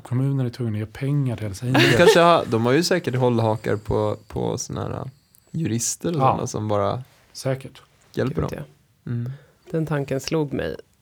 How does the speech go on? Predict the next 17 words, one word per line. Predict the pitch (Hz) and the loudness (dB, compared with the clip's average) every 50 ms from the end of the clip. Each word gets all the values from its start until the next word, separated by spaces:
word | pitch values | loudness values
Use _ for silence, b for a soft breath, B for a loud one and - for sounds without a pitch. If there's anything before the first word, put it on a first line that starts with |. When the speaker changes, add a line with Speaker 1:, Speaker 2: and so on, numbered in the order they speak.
| _ _ _ | _ _ _
Speaker 3:
när | - - 151 | -8 -6 -6
jag | - 135 | -4 -4
läste | 110 - - - | -6 -8 -8 -8
om | 131 123 | -8 -8
de | 131 143 | -6 -6
här | 135 | -4
gängen. | 139 139 131 131 - 113 - _ _ | -4 -4 -4 -4 -6 -8 -10 _ _
Ett, | 220 214 | 0 0
Speaker 1:
Mm. | 151 135 127 - | 2 2 2 0
Speaker 3:
att | 151 - - - - _ | -2 -6 -10 -20 -20 _
de | - - 165 147 156 147 151 | -20 -16 -4 -2 0 0 2
ändå | 147 143 131 131 | 0 0 -2 -2
har | 131 | -4
suttit | 131 - - 135 - - - - | -4 -6 -8 -8 -8 -8 -4 -2
inne, | 185 160 170 214 | 0 0 0 0
de | 220 180 | -2 -2
flesta, | - 143 143 - _ - | -4 -8 -12 -10 _ -10